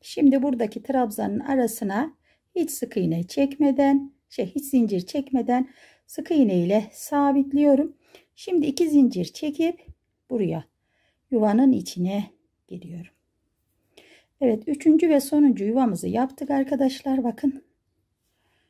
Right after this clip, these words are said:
Şöyle göstereyim. Ee, burada iki tane yuva kaldı. Bakın sonda oraya da yaprakları yapacağız bu şekilde. Hemen, e, makasımı nereye koydum?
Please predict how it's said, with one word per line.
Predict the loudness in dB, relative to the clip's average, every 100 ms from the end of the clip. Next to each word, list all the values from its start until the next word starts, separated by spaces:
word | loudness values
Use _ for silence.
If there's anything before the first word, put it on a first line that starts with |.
| _
Şöyle | -14 -10 -8 -8
göstereyim. | -10 -12 -10 -6 0 0 -2 _ _ _ _ _ _ _ _ _ _ _ _ _ _ _ _ _ _ _ _ -2
Ee, | 2 2 2 2 0 2
burada | 4 4 4 2
iki | 2 0
tane | 2 4 4
yuva | 4 2 0
kaldı. | 0 0 2
Bakın | 0 0 -2
sonda | -2 -2 0 0 0
oraya | 2 2 2 2
da | 0 -2 -6 _ _
yaprakları | -4 -4 -6 -6 -8 -6
yapacağız | -4 -2 -4 0 0 0
bu | -2
şekilde. | -4 -4 -4 0 0 0 -4 -10 _ _
Hemen, | _ 0 0 0 -8 _ _ _ _ _ _
e, | -8
makasımı | -6 -4 -8 -8 -6 -6 -6 -12 _ _ _ _ _ _ -20 _ _ _ _ _ _ _ _ _
nereye | -8 -6 -6 -8 -14
koydum? | -12 -10 -8 -8 -10